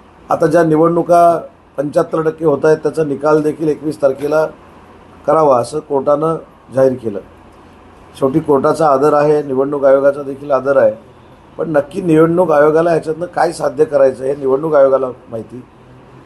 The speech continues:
कशासाठी हे चाललेलं आहे. कारण इतक्या वर्षात ज्या निवडणुका, मी स्वतः पाच निवडणुका लढलोय विधानसभेच्या, आणि या पंचवीस वर्षामध्ये अनेक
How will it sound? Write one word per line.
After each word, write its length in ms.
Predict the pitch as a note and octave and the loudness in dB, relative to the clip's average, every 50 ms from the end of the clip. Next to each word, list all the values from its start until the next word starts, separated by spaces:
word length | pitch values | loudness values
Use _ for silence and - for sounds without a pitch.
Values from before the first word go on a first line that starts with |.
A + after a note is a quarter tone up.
| - - - - | -20 -20 -2 -2
कशासाठी 440 | C#3 C#3+ E3 E3+ D#3+ E3+ F3 E3 F3 | 0 2 2 2 4 4 2 4 4
हे 120 | F3 F3 | 2 2
चाललेलं 400 | F3 E3 D#3 C#3 C#3+ C#3+ C#3+ C3+ | 2 2 0 2 2 2 2 4
आहे. 100 | B2 A#2 | 2 2
कारण 200 | G#2 C3 C#3 C#3+ C#3 - | 2 0 0 -2 -2 -10
इतक्या 280 | C3+ - - F3+ F3+ F3 | -14 -12 0 2 4 4
वर्षात 340 | E3+ D3+ C#3+ - E3 D#3+ D#3 C3 | 4 2 0 -2 -4 -6 -6 -4
ज्या 140 | D3 D#3 D#3 | -4 -4 -4
निवडणुका, 440 | C#3+ C#3 C#3 C#3 C#3 C3+ - B2+ A#2+ | -2 -4 -4 -4 -4 -6 -6 -6 -6
मी 140 | C3 D#3+ | -6 -8
स्वतः 240 | D#3 D#3 D3+ D#3+ E3 | -6 -8 -4 -4 -4
पाच 220 | D#3 D#3+ D#3+ D#3 C#3+ | -2 -2 -2 -2 -2
निवडणुका 440 | D3 D#3 D3+ D3 C#3+ C#3 C3 C#3 | -4 -4 -2 -2 -4 0 0 0
लढलोय 260 | C3 C3 C3 C#3 D3+ D3+ | 0 0 -2 -2 -4 -4
विधानसभेच्या, 680 | C#3 B2+ C3 B2+ B2 A2 A#2 G#2+ G#2 G2 - - - - - - - - - - - - - - - - | 0 0 0 0 0 -4 -8 -8 -10 -10 -12 -14 -20 -20 -20 -20 -20 -20 -20 -20 -20 -20 -20 -18 -4 -2
आणि 140 | C3+ C#3 C#3 | 0 2 4
या 120 | C#3+ D#3 D#3+ | 2 2 2
पंचवीस 400 | D#3+ D3+ C#3+ B2+ D3+ E3+ D#3 D#3 | 0 -2 -2 -2 -6 -6 -2 -2
वर्षामध्ये 460 | D#3 C#3 - D#3 C3 D3+ D#3 E3+ D#3+ | -2 -2 -2 -4 -4 -2 -2 0 0
अनेक 420 | - - C3+ C#3+ E3 F3+ F3 F3 | 0 -2 0 0 0 0 0 -2